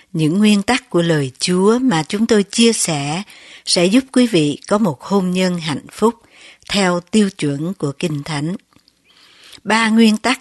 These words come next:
chúng tôi đã trình bày là: thứ nhất, vợ chồng không ích kỷ nhưng quý nhau và sống cho phúc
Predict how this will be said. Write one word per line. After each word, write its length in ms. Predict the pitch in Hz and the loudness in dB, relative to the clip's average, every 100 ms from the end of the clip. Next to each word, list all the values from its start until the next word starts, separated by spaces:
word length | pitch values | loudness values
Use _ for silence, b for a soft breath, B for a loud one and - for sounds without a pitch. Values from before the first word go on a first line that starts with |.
| _ | _
chúng 180 | 233 226 | 0 2
tôi 280 | 214 190 185 | 4 2 2
đã 180 | 160 147 | -4 -6
trình 240 | - 160 151 | -4 -2 -2
bày 300 | 151 143 139 | -2 -2 -2
là: 360 | 147 135 120 B B B B - | -4 -4 -6 B B B B -2
thứ 100 | 240 | 4
nhất, 260 | 247 285 - b b b b | 6 4 2 b b b b
vợ 340 | 170 170 156 - - | -2 2 2 0 0
chồng 340 | 175 151 143 | 0 2 -2
không 280 | - 214 214 | -2 0 0
ích 320 | - 262 - | 0 -4 -4
kỷ 360 | - 143 147 196 - b b b | -4 -2 -2 -4 -8 b b b
nhưng 320 | 196 196 190 180 | 0 2 2 0
quý 260 | 196 202 262 | 2 4 4
nhau 400 | 254 196 196 196 b b - | 4 2 0 -2 b b -4
và 180 | 151 120 | -4 -2
sống 420 | - 180 190 220 | 0 0 0 -2
cho 140 | - 165 | -2 -4
phúc 220 | - 240 | -2 -4